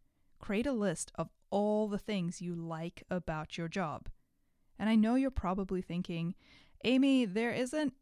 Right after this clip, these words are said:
anything that I like about my job. I fucking hate it." If this is you, don't worry.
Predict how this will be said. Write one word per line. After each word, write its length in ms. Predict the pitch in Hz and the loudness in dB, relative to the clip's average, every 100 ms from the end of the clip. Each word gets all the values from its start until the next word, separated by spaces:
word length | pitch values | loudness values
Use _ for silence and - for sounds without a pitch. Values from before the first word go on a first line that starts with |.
| - | -4
anything 500 | 196 190 - 175 165 | -2 -2 -2 -4 -4
that 120 | 156 | -2
I 140 | 156 | -2
like 240 | 151 151 151 | -2 -4 -4
about 240 | 151 135 | -6 -6
my 140 | 151 147 | -6 -8
job. 280 | - 143 | -8 -6
I 40 | 175 | -6
fucking 360 | - 247 262 | -6 -6 -4
hate 240 | 196 160 151 | -4 -6 -10
it." 260 | - - - _ _ _ _ _ _ _ | -14 -16 -20 _ _ _ _ _ _ _
If 160 | 233 - | -4 -2
this 200 | 269 - | -4 -4
is 180 | 285 | -4
you, 300 | 247 247 247 247 _ _ _ - - | -2 0 0 -4 _ _ _ -20 -6
don't 520 | 190 196 233 - - | -2 2 0 -2 -2
worry. 520 | 214 226 202 - - | 2 2 0 -4 -10